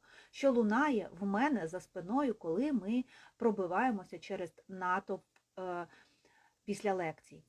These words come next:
Цього разу справа була в Парижі. Ми виходимо після вечірньої зустрічі з бізнесменами, які прилетіли звідусіль з Гонконгу, з Близького Сходу, з Німеччини.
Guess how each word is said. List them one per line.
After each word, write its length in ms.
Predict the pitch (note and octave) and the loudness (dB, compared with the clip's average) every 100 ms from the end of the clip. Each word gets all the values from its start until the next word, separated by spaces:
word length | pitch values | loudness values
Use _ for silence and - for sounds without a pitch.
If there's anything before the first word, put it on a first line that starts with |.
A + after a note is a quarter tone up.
| _ _ | _ _
Цього 300 | B3 A#3 G#3+ | 2 4 4
разу 380 | B3+ D#4 A#3+ | 4 2 0
справа 440 | - - C4 E4+ E4 | -6 -2 2 2 0
була 460 | A#3+ F#3 F#3 A3+ A3 _ _ _ | -4 -8 -2 -2 -2 _ _ _
в 60 | _ | _
Парижі. 540 | G#3 F#3 E3 C#3+ D3+ _ _ - - | -4 -4 -6 -10 -16 _ _ -10 2
Ми 140 | D#4+ | 4
виходимо 540 | D#4+ D4 E4 D4 C4 | 4 0 0 4 2
після 280 | B3 A#3+ A3+ | 2 -4 -2
вечірньої 540 | G#3 G#3+ A#3 G3+ F3+ E3 | -2 -2 -4 -6 -10 -8
зустрічі 540 | G#3+ C4+ - G#3+ G3 | -6 -6 -8 -12 -12
з 60 | E3 | -12
бізнесменами, 760 | F3+ F3+ E3 G#3 C#4+ C4 F#3+ | -12 -12 -10 -4 0 0 -2
які 220 | F3 E3 G3+ | -10 -10 -10
прилетіли 640 | - F3 D#3+ - D4+ B3+ | -8 -6 -8 -4 0 0
звідусіль 520 | G#3+ D#3+ E3+ - F#3+ | -2 -10 -12 -8 -10
з 120 | E3 | -10
Гонконгу, 600 | - D#3+ - C#4 D4+ A#3 | -18 -16 0 0 2 -2
з 100 | E3+ | -8
Близького 460 | E3 E3+ _ F3 D#3 | -12 -14 _ -8 -8
Сходу, 460 | - - D4 B3+ A#3+ _ _ | -6 0 0 0 -8 _ _
з 160 | F#3 G3 | -6 -6
Німеччини. 640 | F3+ E3 D3+ - - - | -4 -10 -10 -14 -20 -20